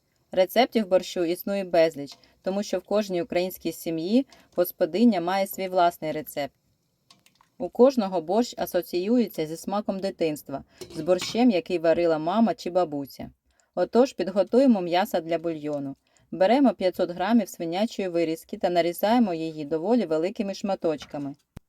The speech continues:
Історично борщ варили без м'яса, але згодом з'явилися рецепти борщу з яловичиною, куркою, качкою та свининою. Викладаємо м'ясо у кастрюлю, наливаємо воду та доводимо до кипіння.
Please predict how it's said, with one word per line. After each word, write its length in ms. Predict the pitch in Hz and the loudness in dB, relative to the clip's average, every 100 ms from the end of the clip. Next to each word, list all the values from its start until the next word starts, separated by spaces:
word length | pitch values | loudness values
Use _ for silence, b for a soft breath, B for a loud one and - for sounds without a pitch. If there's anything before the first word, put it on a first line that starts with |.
| _ _ _ _ _ _ _ _ _ | _ _ _ _ _ _ _ _ _
Історично 640 | 208 - 214 269 - 196 | -12 0 4 4 2 -4
борщ 300 | 170 208 240 | 0 0 0
варили 440 | 190 196 208 269 208 | 2 2 4 4 2
без 240 | 196 214 | 0 -2
м'яса, 540 | 196 175 147 147 - 143 _ _ - | -2 0 -2 -4 -14 -16 _ _ -2
але 220 | 180 190 | 2 2
згодом 440 | 185 240 320 185 | 2 2 4 0
з'явилися 580 | 175 180 202 208 202 190 | 2 2 2 -2 0 0
рецепти 460 | 185 - 196 - 165 | 0 0 0 0 -2
борщу 440 | 170 170 - 240 | -2 -4 -2 -2
з 80 | 160 | 0
яловичиною, 800 | 180 190 175 170 - 160 151 147 | 0 2 0 -2 -4 -8 -8 -8
куркою, 500 | - 202 208 170 165 | -6 -6 -4 -2 0
качкою 520 | - 196 254 - 160 | 2 0 0 -4 -4
та 140 | - 220 | -2 -4
свининою. 760 | 208 190 156 156 143 135 135 - _ _ _ - _ _ _ _ _ _ _ _ _ _ _ _ | -4 -4 -4 -4 -6 -8 -10 -14 _ _ _ -20 _ _ _ _ _ _ _ _ _ _ _ _
Викладаємо 600 | 196 190 214 202 208 202 190 | -10 2 2 4 2 0 -2
м'ясо 420 | 185 185 - 180 | -2 -2 0 0
у 20 | |
кастрюлю, 560 | 185 185 - 226 262 202 | 0 -4 -2 0 2 4
наливаємо 640 | 170 180 175 175 170 170 | 2 2 2 2 2 -2
воду 320 | 165 233 254 | 0 2 2
та 140 | 220 170 | 0 0
доводимо 520 | 170 185 220 208 190 | 2 0 -2 -2 -2
до 140 | 180 | -4
кипіння. 580 | 185 180 165 156 151 147 | -6 -8 -6 -6 -8 -12